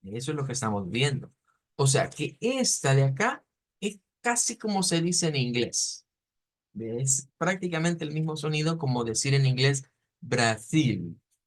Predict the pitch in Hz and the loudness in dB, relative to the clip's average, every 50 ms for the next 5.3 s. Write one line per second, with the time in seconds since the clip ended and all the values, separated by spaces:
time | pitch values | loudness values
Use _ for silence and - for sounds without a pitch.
0 | _ - - 120 117 113 107 98 101 - _ _ - 180 180 127 110 98 90 87 | _ -8 -4 0 0 2 2 0 -2 -8 _ _ 0 0 2 2 2 -2 -4 -6
1 | 85 90 - _ - 85 - - - 107 101 104 104 101 - - 107 101 101 95 | -10 -12 -14 _ -18 -18 -18 -14 -12 -10 -10 -10 -10 -12 -12 -10 -8 -8 -6 -8
2 | 85 - - _ _ _ - 110 107 107 104 - - 117 113 123 139 - - - | -8 -10 -14 _ _ _ -8 -8 -6 -6 -8 -8 -6 -4 -2 0 0 0 -2 0
3 | - - - 147 - - - _ _ _ _ _ _ _ _ _ _ _ _ _ | 0 2 4 2 2 0 -2 _ _ _ _ _ _ _ _ _ _ _ _ _
4 | _ _ _ _ _ - 135 139 135 135 135 139 139 139 135 - _ _ - 175 | _ _ _ _ _ -2 2 4 6 6 6 6 4 0 -4 -12 _ _ -2 0
5 | 180 202 233 262 - | 0 0 0 -4 -6